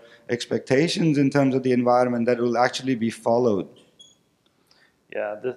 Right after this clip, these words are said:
Speaker 2: this came out of some of our retrospectives, and, uh, you know,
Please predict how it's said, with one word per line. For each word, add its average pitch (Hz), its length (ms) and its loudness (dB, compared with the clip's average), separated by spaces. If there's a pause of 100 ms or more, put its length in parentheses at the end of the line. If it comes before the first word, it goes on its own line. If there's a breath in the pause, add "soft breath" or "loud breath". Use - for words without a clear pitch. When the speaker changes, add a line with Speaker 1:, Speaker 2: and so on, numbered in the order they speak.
Speaker 2:
this 127 180 -2
came 113 240 -8
out 110 200 -4
of 110 160 -6 (120)
some - 180 -12
of 110 120 -8
our 107 240 -4
retrospectives, 110 800 -14
and, 110 300 -12
uh, 107 280 -4 (500 soft breath)
you 107 80 -20
know, 110 280 -8